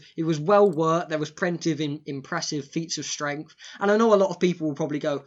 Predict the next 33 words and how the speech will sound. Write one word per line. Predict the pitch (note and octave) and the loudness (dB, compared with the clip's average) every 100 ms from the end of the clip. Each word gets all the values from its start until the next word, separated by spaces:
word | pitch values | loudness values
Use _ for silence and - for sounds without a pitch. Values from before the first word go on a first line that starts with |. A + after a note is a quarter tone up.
| _ | _
"Oh, | C4+ D#4 | 2 4
well, | G3+ | 4
you | F3+ D#3+ | 2 2
just | F3 D3 C3+ | -2 -2 -2
gushed | F#3+ G3 - | 0 0 0
over | G3+ D#3 | 0 0
that | D3 C#3+ | -2 -4
Okada | D3 E3+ D3 | -4 -2 -2
Suzuki | C3+ C3+ E3+ F3 | -4 -4 -2 -2
match." | A#2+ - | -8 -8
For | - | -4
a | |
start | E3 A3+ G#3+ | -2 2 2
off, | C#3+ D3+ | 2 -6
it | D3+ | -8
was | D3 | -4
fifteen | F3+ - C#3+ | -4 -2 -4
minutes | C3+ A#2 | -4 -8
shorter, | - E3+ B2+ - | -4 -4 -4 -8
it | B2+ C3 | -10 -8
was | C3+ - - _ | -10 -12 -20 _
two-thirds | A3+ F#3 - E3+ D#3 | 4 4 4 0 0
of | D3+ | -4
the | |
length. | D3+ B2 B2+ _ - | -4 -6 -10 _ -12
And | D#3+ | 0
also, | F3+ F3 D#3+ D3+ C#3 - | 2 2 2 0 -2 -8
the | - E3 | -2 0
Okada | F#3+ E3+ D#3 | 4 2 0
Suzuki | - D3+ F#3+ F#3 | -2 2 2 2
match | C#3+ C3+ | -2 -2
had | D3+ | -2
a | C#3+ | -4